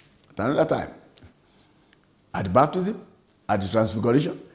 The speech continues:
in fact, saying the same thing. Saying the same thing.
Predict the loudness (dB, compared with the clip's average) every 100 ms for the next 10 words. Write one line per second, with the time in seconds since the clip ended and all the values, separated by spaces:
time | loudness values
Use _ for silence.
0 | -20 -6 -2 0 4 4 4 2 2 2
1 | 2 2 -2 -4 -4 -4 -12 -18 _ _
2 | _ _ _ _ _ _ -4 2 2 2
3 | 2 4 6 6 6 6 6 4 4